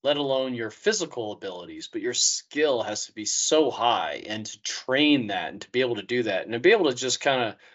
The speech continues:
"All right, I'm gonna go play for the San Francisco forty-niners this Sunday, and then, uh, I'm out, I'm with the Giants on Tuesday."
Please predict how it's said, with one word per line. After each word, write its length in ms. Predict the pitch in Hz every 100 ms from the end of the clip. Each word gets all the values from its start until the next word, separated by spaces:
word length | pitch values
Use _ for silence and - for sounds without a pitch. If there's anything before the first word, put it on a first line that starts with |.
| _ _ _ _ _
"All 140 | 202 214
right, 320 | 170 175 - _ _
I'm 160 | 160 190
gonna 180 | 185 165
go 240 | 175 170
play 360 | - 170 170 165
for 140 | 160
the 80 | 139
San 220 | - 160
Francisco 380 | 156 160 - 135
forty-niners 640 | - 147 139 151 147 127
this 180 | 131 -
Sunday, 560 | 156 156 127 110 110 120
and 180 | 120
then, 360 | 120 120 117 120
uh, 380 | 117 117 117 120
I'm 120 | 156
out, 320 | 151 147 165 143
I'm 140 | 151
with 120 | 175
the 80 | 156
Giants 500 | 123 151 180 131 -
on 200 | 131 120
Tuesday." 560 | - 185 156 90 -